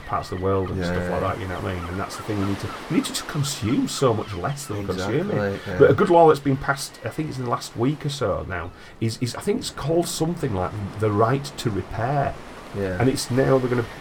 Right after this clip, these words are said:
Speaker 1: introduce things like on, like, washing machines and T Vs and things
Speaker 2: Yeah.
Speaker 1: like, so you can actually get the back off and have a go at it, you know what I
Speaker 2: Yeah.
Speaker 1: mean?
Speaker 2: 'Cause it's disgusting that it's so, everything's med cheap. You just think, "Oh, you have a T V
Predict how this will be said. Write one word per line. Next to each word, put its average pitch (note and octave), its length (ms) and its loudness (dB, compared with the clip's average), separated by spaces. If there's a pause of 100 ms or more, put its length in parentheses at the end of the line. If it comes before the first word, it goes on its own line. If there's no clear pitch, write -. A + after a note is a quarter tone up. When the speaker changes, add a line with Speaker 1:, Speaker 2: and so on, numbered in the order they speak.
(180)
Speaker 1:
introduce C3 420 0
things G#2+ 220 -2
like F#2+ 160 0 (160)
on, G2+ 380 0 (580)
like, G2 160 -4
washing - 220 -6
machines F#2+ 400 -2
and E2 100 -10
T F#2+ 160 -4
Vs F#2+ 280 -2
and F2+ 80 0
things F2 140 2
Speaker 2:
Yeah. G2 60 0
Speaker 1:
like, E2+ 80 -2
so - 140 -4
you G2+ 40 -6
can C3 140 -4
actually C3 200 -4
get G2+ 120 -4
the G2+ 60 -6
back - 280 -4
off - 160 -4
and F2+ 140 -2
have A2 140 -2
a G2 40 -2
go A#2 200 6
at - 80 2
it, - 180 -4
you G2+ 80 -2
know G#2 120 -2
what B2 140 0
I F#2 40 2
Speaker 2:
Yeah. F2+ 80 2
Speaker 1:
mean? F2+ 60 -4 (280)
Speaker 2:
'Cause G#2+ 100 -4
it's G#2+ 140 -4
disgusting G2+ 840 -6 (120)
that F2+ 220 -2 (220)
it's G2 180 -6
so, G#2 640 2
everything's G#2 380 -4
med G#2 280 -2
cheap. G#2 280 -4 (160)
You G2 40 -12
just F#2 140 -8
think, G#2+ 100 -4
"Oh, C3 160 4
you G2 120 2
have E2+ 120 -4
a - 80 -10
T - 100 -6
V E2+ 200 -2